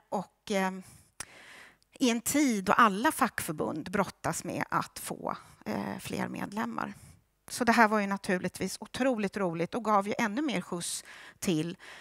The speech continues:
vårat arbete, men även ett, eh, en, eh, internt förtroende för att det vi höll på med var rätt. Vi kunde också se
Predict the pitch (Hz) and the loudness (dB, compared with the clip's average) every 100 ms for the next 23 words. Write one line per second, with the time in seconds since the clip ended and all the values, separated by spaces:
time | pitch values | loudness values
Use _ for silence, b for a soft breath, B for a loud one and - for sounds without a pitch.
0 | B B 208 226 202 220 262 226 190 180 | B B -2 6 6 6 6 6 4 2
1 | 185 175 180 - 208 208 180 175 175 180 | 2 2 2 2 0 4 4 4 -2 -4
2 | - - - 101 107 - 190 185 185 - | -6 -6 -2 -2 -2 -4 -4 -6 -6 -8
3 | - - _ _ _ - - _ _ _ | -10 -18 _ _ _ -20 -20 _ _ _
4 | _ - 214 - 247 262 180 - - 190 | _ -4 0 4 6 6 6 -2 -6 -6
5 | - 147 123 - - 92 101 - - - | -4 -4 -4 -6 -4 -4 -2 -6 -4 -4
6 | - 180 - - 190 - - - - - | -2 -4 -6 -6 -6 -4 -6 -6 -8 -8
7 | _ _ - 349 - _ - - _ _ | _ _ -2 -2 -4 _ -18 -18 _ _
8 | _ _ _ _ _ _ _ _ _ _ | _ _ _ _ _ _ _ _ _ _
9 | _ _ B B B B B B 294 - | _ _ B B B B B B 2 6
10 | 294 285 247 - 247 - 208 202 | 8 8 8 4 0 4 6 6